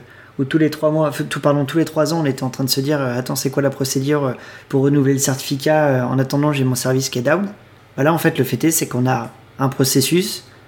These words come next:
une procédure qui est complètement automatisée pour arriver à le faire. Et, et en fait, on en arrive à,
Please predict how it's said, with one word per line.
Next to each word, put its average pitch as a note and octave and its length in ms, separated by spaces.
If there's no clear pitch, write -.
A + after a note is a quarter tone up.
une C3+ 100
procédure C#3 560
qui - 120
est - 80
complètement F3+ 440
automatisée D#3+ 720
pour D3 120
arriver C#3 260
à C#3 60
le B2+ 60
faire. F#3+ 420
Et, C#3 280
et C3+ 60
en B2+ 80
fait, G3 240
on C3 200
en C3 120
arrive F3+ 260
à, B2 160